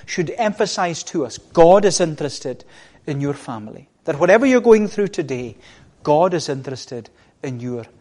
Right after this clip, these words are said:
family. But what we see here is that as Jacob nears the end of his life, Jacob is interested in Joseph's family.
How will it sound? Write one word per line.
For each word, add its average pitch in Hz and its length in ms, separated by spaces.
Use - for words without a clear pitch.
family. - 540
But 165 80
what 220 140
we 320 80
see 233 200
here 160 460
is 147 100
that 170 260
as 247 380
Jacob 170 680
nears 143 380
the 131 160
end 143 180
of 143 80
his 131 200
life, 110 420
Jacob 208 380
is 160 120
interested 143 480
in 123 140
Joseph's 127 480
family. 101 440